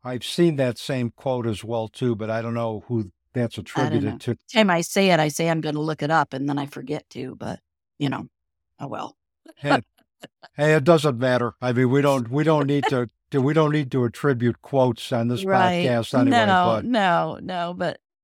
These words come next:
Speaker 2: yeah, eh, but it's true. Be-, and the more you talk about it, sometimes the more you tell your story,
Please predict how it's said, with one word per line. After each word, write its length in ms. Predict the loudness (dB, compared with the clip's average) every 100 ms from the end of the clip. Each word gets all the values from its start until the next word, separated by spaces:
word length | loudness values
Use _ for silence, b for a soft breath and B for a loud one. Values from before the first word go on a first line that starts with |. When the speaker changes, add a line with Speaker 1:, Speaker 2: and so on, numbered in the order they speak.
| _ _ _ _ _ 0
Speaker 2:
yeah, 140 | 0
eh, 120 | 2 4
but 180 | 4 2
it's 260 | 0 -2
true. 460 | -4 0 2 2 0
Be-, 200 | -4 -2
and 160 | 0
the 60 | 0
more 240 | -2 -6
you 160 | -8 -10
talk 400 | -8 -4 -4 -4
about 320 | -10 -8 -10
it, 140 | -12 -12
sometimes 540 | -10 -10 -8 -12 -12
the 100 | -16
more 160 | -16 -16
you 180 | -18 -16
tell 340 | -8 -6 -4
your 180 | -6 -8
story, 720 | -10 -8 -6 -6 -8 -10 -14